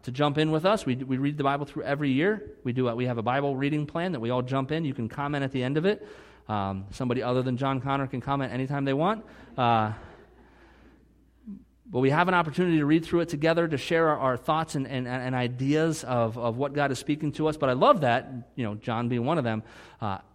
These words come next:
every time he opens the Bible, he's learning to ask, "So what? So what does this change about the way that I live? So what is this, what impact should this have on my life?" Uh, well, some of us have been going through a, a training program, and one of the things they do in that is a Discovery Bible Study.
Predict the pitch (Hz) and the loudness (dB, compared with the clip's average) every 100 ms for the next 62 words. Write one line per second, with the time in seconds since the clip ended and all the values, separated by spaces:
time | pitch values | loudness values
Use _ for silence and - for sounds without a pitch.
0 | _ 151 185 202 214 226 269 226 233 277 | _ 2 4 4 6 8 6 4 4 4
1 | 269 220 208 175 170 190 185 175 170 165 | 6 6 4 0 2 2 2 0 0 -2
2 | - - 165 139 113 - - - _ _ | -8 -4 0 0 -2 -6 -20 -20 _ _
3 | _ _ _ - - 156 196 175 170 - | _ _ _ -6 0 4 4 4 0 -2
4 | 160 131 120 110 110 110 107 101 95 98 | -4 -2 -4 -4 -4 -4 -4 -4 -6 -8
5 | 95 - 131 151 165 151 151 - - - | -8 -6 0 2 2 0 -2 -6 -20 -20
6 | - 147 190 190 202 170 170 165 - 180 | -4 2 2 4 2 2 -2 -4 -2 0
7 | 170 165 - - 143 131 123 113 101 98 | 2 0 -2 -4 -2 0 -2 -2 -2 -6
8 | 98 95 113 113 101 - - - 113 110 | -8 -10 -4 -2 -4 -10 -8 -2 -2 0
9 | 165 165 165 160 139 135 131 135 139 131 | 0 4 2 2 0 0 2 2 2 0
10 | 143 131 113 104 110 110 - 143 135 117 | 2 2 2 0 -4 -6 -2 0 0 0
11 | 135 120 143 131 120 131 123 113 131 123 | -2 0 -2 0 0 0 -2 -4 -4 -2
12 | 117 131 131 123 123 113 117 120 110 - | -2 0 0 0 -4 -6 -6 -6 -6 0
13 | 151 147 143 131 113 123 139 - 151 180 | 0 2 0 2 0 0 -4 -2 0 0